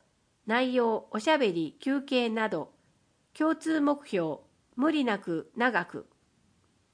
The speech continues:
クスノキサロンのクスノキには素敵な意味が込められています。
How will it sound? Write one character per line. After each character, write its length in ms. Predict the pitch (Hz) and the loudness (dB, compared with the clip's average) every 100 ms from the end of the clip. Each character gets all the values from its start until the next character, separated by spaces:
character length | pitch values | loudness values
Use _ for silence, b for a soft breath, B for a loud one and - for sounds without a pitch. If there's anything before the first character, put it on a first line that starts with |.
| _ _ _ _ _ | _ _ _ _ _
ク 80 | 254 | -2
ス 140 | 247 | 0
ノ 120 | 311 302 | 0 0
キ 140 | 294 | -2
サ 180 | 294 302 | 2 4
ロ 140 | 254 | 4
ン 140 | 208 190 | 2 0
の 160 | 185 | -2
ク 180 | 185 320 | -2 -4
ス 140 | 277 | -2
ノ 140 | 269 240 | 0 -2
キ 180 | 233 208 | -2 -4
に 180 | 220 | 0
は 220 | 220 180 - _ _ _ | 0 -2 -6 _ _ _
素 100 | - | -4
敵 260 | 302 294 | -2 0
な 140 | 302 311 | 2 2
意 80 | 311 | 2
味 140 | 269 | 2
が 160 | 190 165 | 0 -2
込 140 | - | 0
め 140 | 247 277 | 2 2
ら 100 | 269 | 2
れ 140 | 220 | 0
て 100 | - | -2
い 160 | 143 143 | -6 -6
ま 140 | 156 | -8
す。 200 | - - | -12 -20